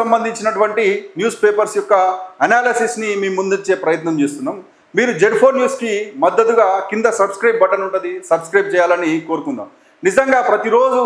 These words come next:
న్యూస్కి సంబంధించిన అనాలిసిస్, ఆ న్యూస్ వెనుక నేపథ్యం ఉన్న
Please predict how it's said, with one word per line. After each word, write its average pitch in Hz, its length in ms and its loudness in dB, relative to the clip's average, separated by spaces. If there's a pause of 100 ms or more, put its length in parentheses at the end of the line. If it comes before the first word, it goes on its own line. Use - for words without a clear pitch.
(1160)
న్యూస్కి 254 380 0
సంబంధించిన 220 400 0 (100)
అనాలిసిస్, 214 540 -2 (420)
ఆ 160 40 4 (100)
న్యూస్ 220 280 -2
వెనుక 208 220 2 (160)
నేపథ్యం 220 480 2
ఉన్న 208 80 0